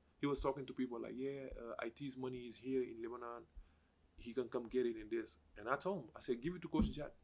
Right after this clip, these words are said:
I said, "Take my whole money, give it to Coach Jad. I trust that I will get my money." I tell him, "My agent is Lebanese. Jad Saad is Lebanese. Make sure you contact Jad Saad, give him the money.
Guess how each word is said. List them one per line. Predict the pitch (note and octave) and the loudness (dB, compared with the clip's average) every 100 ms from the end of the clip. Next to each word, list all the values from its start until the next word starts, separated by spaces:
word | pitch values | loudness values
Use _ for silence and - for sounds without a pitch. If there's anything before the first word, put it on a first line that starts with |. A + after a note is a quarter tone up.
| - - - - - - - _ - | -20 -20 -20 -20 -20 -20 -20 _ -6
I | A2+ | -2
said, | - A2 | 0 2
"Take | - D#3+ | 4 4
my | D#3 | 4
whole | B2+ B2+ D3+ | 4 6 6
money, | D3 C#3 B2 | 6 0 0
give | A2+ C#3 | -2 -2
it | C3+ | -2
to | |
Coach | B2+ A2+ - | -2 -2 -2
Jad. | A2 - | 0 4
I | C#3 | 4
trust | - D#3 - | 2 -2 0
that | B2 | 2
I | B2 | 2
will | A#2+ A#2 | 2 -2
get | - - | -6 -6
my | - | -14
money." | G2 - - - - _ _ - | -18 -16 -18 -20 -20 _ _ 0
I | |
tell | A2 D3+ | 2 2
him, | C3 A2 | 2 6
"My | C3+ - | 6 8
agent | E3 D#3 C#3+ | 8 6 0
is | C3 | 0
Lebanese. | C3+ C#3+ C#3 G2+ A#2 | 0 0 -2 -2 2
Jad | C3+ C#3 | 2 2
Saad | D#3 D3+ | 0 -2
is | B2 | -2
Lebanese. | C3 C3 B2 - _ _ _ _ | -2 -2 -6 -8 _ _ _ _
Make | A2+ D3 | 4 6
sure | - D#3 | 8 6
you | D3+ | 6
contact | D3 C#3 C#3+ C3+ | 4 4 4 2
Jad | C3+ C3 | 2 2
Saad, | - C3+ A#2 | 0 -6 -4
give | C3+ | -4
him | C3+ | -2
the | B2+ | -4
money. | B2 | -6